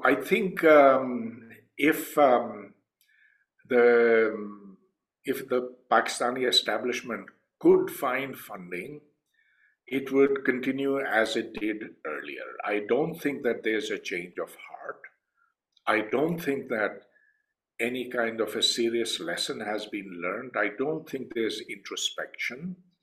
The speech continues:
They, um, however, don't have an option. The fact is that Pakistan is on the, on the cusp of a, it's, of an economic breakdown.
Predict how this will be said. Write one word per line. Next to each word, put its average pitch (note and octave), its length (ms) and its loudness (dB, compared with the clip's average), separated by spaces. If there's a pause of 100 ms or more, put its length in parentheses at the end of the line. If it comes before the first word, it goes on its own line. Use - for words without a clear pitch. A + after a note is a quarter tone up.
(840)
They, C3 460 4
um, B2 520 2 (1300)
however, C#3 420 0
don't C#3 260 -2
have B2 160 -4
an B2 120 -4
option. - 480 -12 (880)
The - 80 -4
fact - 440 -2
is C#3 280 0
that - 280 -4 (160)
Pakistan A#2+ 580 -6
is A2+ 140 -8
on G2 240 -10
the, F#2+ 380 -4 (220)
on G#2 140 -16
the F#2+ 100 -10 (260)
cusp - 360 -6 (280)
of - 200 -8
a, E2 260 -6 (1120)
it's, - 480 -8 (120)
of G#2 140 -8
an A2 240 -6
economic G#2 640 -8
breakdown. - 420 -8